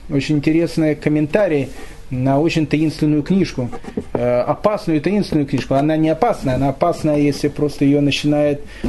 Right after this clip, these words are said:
э, дилетант изучать. Э, ну, как бы она, может, даже тоже не опасная, потому что дилетант все равно ничего не поймет, что там написано. Но книга, э, книга очень таинственная, книга, которая,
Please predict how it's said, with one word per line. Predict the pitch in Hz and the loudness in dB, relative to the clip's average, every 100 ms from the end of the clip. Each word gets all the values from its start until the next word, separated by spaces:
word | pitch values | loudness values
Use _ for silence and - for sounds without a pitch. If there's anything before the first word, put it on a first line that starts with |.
| - | -4
э, | 131 131 127 | -2 0 2
дилетант | 127 135 160 160 196 165 160 | 2 2 0 0 0 0 0
изучать. | 175 160 247 226 - | 0 2 2 0 0
Э, | 151 147 139 151 | 2 2 0 0
ну, | 196 | 0
как | 233 226 | 0 0
бы | 220 | 0
она, | 226 240 | 0 0
может, | 233 214 | 0 2
даже | 226 185 | 0 0
тоже | - 254 196 | -2 0 2
не | 190 | 2
опасная, | 170 110 - | 0 -2 -2
потому | 156 160 | -4 -4
что | 147 | -2
дилетант | 165 165 185 - | -2 0 -2 -2
все | |
равно | 190 180 | -2 0
ничего | 135 143 | 0 -2
не | 139 | 0
поймет, | 143 135 | 0 -2
что | - 143 | -2 -6
там | 127 143 | -2 0
написано. | 156 - 139 - 120 - - - - | 0 0 -4 -4 -8 -10 -10 -8 -2
Но | 139 165 185 185 175 - - | 0 2 2 0 -2 -6 0
книга, | 185 208 202 196 190 185 - | 2 2 2 2 2 0 -2
э, | 151 160 | 0 0
книга | 147 180 180 | 0 0 2
очень | 175 180 | 2 2
таинственная, | 175 202 208 - 170 165 160 - | 0 0 0 0 0 0 -2 -6
книга, | - 170 185 170 | -2 -2 0 -2
которая, | - 165 165 165 | -2 -2 0 0